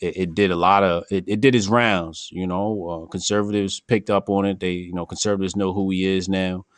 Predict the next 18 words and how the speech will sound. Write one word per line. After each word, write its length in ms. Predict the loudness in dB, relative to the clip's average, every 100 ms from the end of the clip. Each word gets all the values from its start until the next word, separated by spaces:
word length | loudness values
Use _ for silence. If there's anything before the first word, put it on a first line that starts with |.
| _ _ -20 -14
Um, 460 | -8 -6 -6 -10 -18 _ _ _ _ _ _ -6
but 260 | 0 0
yeah, 160 | 2 2
YouTube 400 | 0 -2 -2 -2
took 140 | -2
it 80 | -2
down. 260 | 0 0 2
It's 120 | 4
on 160 | 4 4
BitChute 400 | 0 -2 -6 -6
though. 260 | -6 -8 _ -16
It's 140 | -8
on 180 | -6 -6
BitChute. 380 | -8 -10 -10 -10 -10
I 40 | -10
saw 220 | -8 -8
a 40 |
copy. 420 | -8 -10 -10 -16